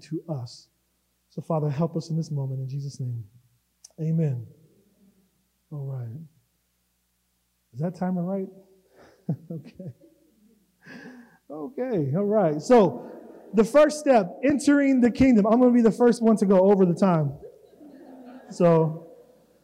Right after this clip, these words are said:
<clears throat> in John chapter three, verses one through five, it says this. "Now there was a Pharisee,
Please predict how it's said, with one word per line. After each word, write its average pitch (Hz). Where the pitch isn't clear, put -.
<clears throat> 202
in 202
John 262
chapter 254
three, 226
verses 196
one 202
through 208
five, 170
it 165
says 160
this. 147
"Now 180
there 202
was 196
a 185
Pharisee, 214